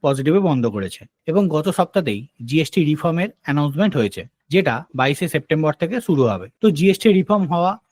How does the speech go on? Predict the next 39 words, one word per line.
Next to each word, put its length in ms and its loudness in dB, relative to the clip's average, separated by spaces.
বা 220 -2
কাট 260 -2
হওয়া 260 -4
সেটা 160 -2
সবার 300 0
জন্যই 240 -2
ভালো, 300 -6
কারণ 260 0
প্রতিটা 360 -4
প্রোডাক্টে 600 0
আপফ্রন্ট 540 -4
ছাড় 220 -2
পাওয়া 220 0
যায় 200 -10
এবং 200 -2
হয়তো 460 -2
কনজাম্পশনও 540 -2
বাড়তে 280 -2
পারে। 280 -12
কিন্তু 480 2
অনেকের 340 -2
মনে 160 0
প্রশ্ন 320 -4
থাকতে 260 -2
পারে, 260 -4
তাহলেও 460 4
কেন 180 -4
মার্কেট 360 -4
এখনো 300 -2
বাড়ছে 340 -2
না? 160 -12
সরকার 380 0
প্রায় 160 2
সব 280 0
অস্ত্রই 400 -2
ব্যবহার 320 2
করে 180 -4
ফেলেছে 380 -2
মার্কেটে 540 -4